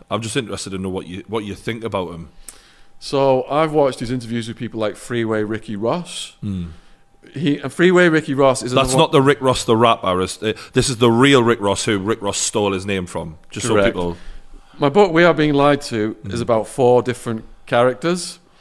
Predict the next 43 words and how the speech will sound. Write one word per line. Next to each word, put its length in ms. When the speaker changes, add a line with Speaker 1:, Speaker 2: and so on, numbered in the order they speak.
Speaker 2:
Uh, 360
I 60
talked 320
about 300
the 60
boys 280
on 120
the 60
tracks. 500
So 160
Speaker 1:
Mm-hmm. 80
Speaker 2:
their 120
mum, 520
Linda 380
Ives, 520
mum 200
of 80
one 120
of 60
the 60
boys, 280
that's 160
how 100
I 40
start 280
that 140
book 200
out. 300
Speaker 1:
Mm. 60
Speaker 2:
Next 320
chapter, 380
it 240
goes 280
over 280
to 140
the 120
life 240
story 340
of 100
Freeway 520
Ricky 360
Ross. 540
Speaker 1:
Mm. 20